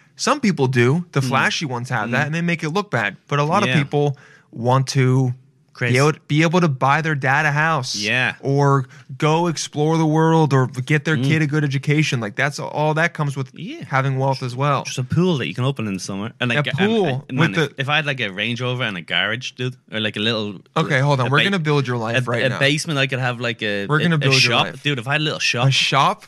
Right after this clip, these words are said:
Speaker 2: Just a little carpentry shop
Speaker 1: Okay,
Speaker 2: in
Speaker 1: what
Speaker 2: my
Speaker 1: ki-, what kind of grill are you getting? Let's look right now.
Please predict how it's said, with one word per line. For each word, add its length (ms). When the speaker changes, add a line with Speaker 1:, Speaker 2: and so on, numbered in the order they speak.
Speaker 2:
Just 160
a 40
little 180
carpentry 460
shop 160
Speaker 1:
Okay, 100
Speaker 2:
in 80
Speaker 1:
what 160
Speaker 2:
my 60
Speaker 1:
ki-, 80
what 160
kind 160
of 60
grill 200
are 60
you 100
getting? 320
Let's 160
look 220
right 140
now. 180